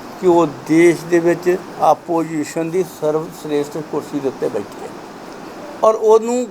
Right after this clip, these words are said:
ਗੰਭੀਰਤਾ ਦੇ ਨਾਲ ਲੈਣਾ ਚਾਹੀਦਾ ਹੈ ਔਰ ਗੰਭੀਰਤਾ ਦੇ ਨਾਲ ਲੈ ਕੇ ਉਸ ਦਾ ਗਰਮਾ ਦਾ ਜਿਹੜਾ,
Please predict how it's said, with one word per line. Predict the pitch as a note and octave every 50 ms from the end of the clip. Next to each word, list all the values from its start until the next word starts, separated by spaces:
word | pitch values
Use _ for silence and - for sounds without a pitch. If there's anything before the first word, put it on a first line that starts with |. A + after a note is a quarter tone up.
| E3 D#3+
ਗੰਭੀਰਤਾ | F3+ F3 D#3+ D#3 E3 D#3+ D3+ C#3+ - - F#3+
ਦੇ | F#3+ G3+ G3+
ਨਾਲ | F#3+ F#3 F#3 F3 E3+
ਲੈਣਾ | D#3+ D#3 D3+ D3 C#3+ C#3
ਚਾਹੀਦਾ | - - C#3 C#3 D#3+ D3+ C#3 A#2+
ਹੈ | A2+ - - - - - - - - - - - - - - - -
ਔਰ | F3+ F3 D#3+
ਗੰਭੀਰਤਾ | D3+ D#3 D#3 D#3 C#3+ D3+ D#3 E3 D#3+ E3 - F#3+ F#3
ਦੇ | F#3+ F3+
ਨਾਲ | F3 E3+ E3 D#3+ E3 D#3+
ਲੈ | D#3 D3+ D3
ਕੇ | C#3+ - F3 F3 F#3+ G#3 - - - - - - -
ਉਸ | D#3 E3 F3 E3+ C#3 - -
ਦਾ | E3+ F#3 F#3+
ਗਰਮਾ | F3+ D3+ C#3+ C#3 C#3 D3 D#3 D#3 D#3+
ਦਾ | D#3+ D3+ D#3+ E3+
ਜਿਹੜਾ, | D#3+ D#3 D3+ D3+ E3+